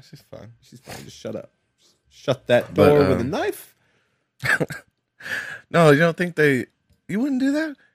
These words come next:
Speaker 1: Be hooking up, like, on the
Speaker 2: Tarmac?
Speaker 1: tar-, yeah. Shit like that.
Speaker 2: Fucking on the tarmac. You down
Speaker 1: I
Speaker 2: with
Speaker 1: think
Speaker 2: that? That's
Speaker 1: so.
Speaker 2: what you're trying to do?
Speaker 1: No, I just think they, they find weird places like that.
Speaker 2: Okay, like, in the underbelly of a plane,
Speaker 1: Mm-hmm.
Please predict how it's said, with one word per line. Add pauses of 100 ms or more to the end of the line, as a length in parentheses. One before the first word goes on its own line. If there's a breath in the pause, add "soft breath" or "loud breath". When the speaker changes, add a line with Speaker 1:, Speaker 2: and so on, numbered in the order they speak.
Speaker 1:
Be
hooking
up,
like,
on
the (640)
Speaker 2:
Tarmac?
Speaker 1:
tar-,
yeah. (640)
Shit
like
that.
Speaker 2:
Fucking
on
the
tarmac. (1200 soft breath)
You
down
Speaker 1:
I
Speaker 2:
with
Speaker 1:
think
Speaker 2:
that?
That's
Speaker 1:
so.
Speaker 2:
what
you're
trying
to
do? (480)
Speaker 1:
No,
I
just
think
they,
they
find
weird
places
like
that. (240)
Speaker 2:
Okay,
like, (180)
in
the
underbelly
of
a
plane, (200)
Speaker 1:
Mm-hmm.